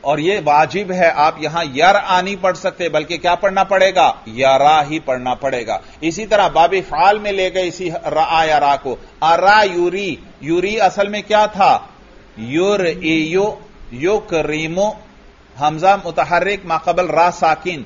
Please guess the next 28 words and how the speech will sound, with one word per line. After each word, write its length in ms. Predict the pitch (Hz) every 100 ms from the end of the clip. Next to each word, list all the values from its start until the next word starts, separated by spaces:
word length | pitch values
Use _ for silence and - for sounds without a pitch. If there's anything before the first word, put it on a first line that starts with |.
| - -
तो 60 | 147
हमजा 320 | 151 160 175
की 120 | 185 180
हरकत 420 | 170 170 196 180
रा 180 | 165 175
को 160 | 185 185
दे 160 | 190
दी 140 | 190 214
और 180 | 165 151
हमजा 300 | 156 156 180
को 140 | 190
हज़फ 320 | 160 160 185 -
कर 160 | 165 143
दिया, 260 | 131 123
क्या 200 | - 151 160
बन 200 | 185 180
गया? 260 | 165 117 - - - - 120
युरियु, 880 | 113 156 185 190 175 170 160 165 208 226 - - -
और 140 | 139 151
फिर 200 | 185 160
यहां 180 | 165 165
पर 140 | 170
जम्मा 280 | 151 165 175
सकील 360 | 175 - 175 170
था, 120 | 170
वो 120 | 165
गिरा 300 | 160 151 156 156
दिया, 240 | 143 127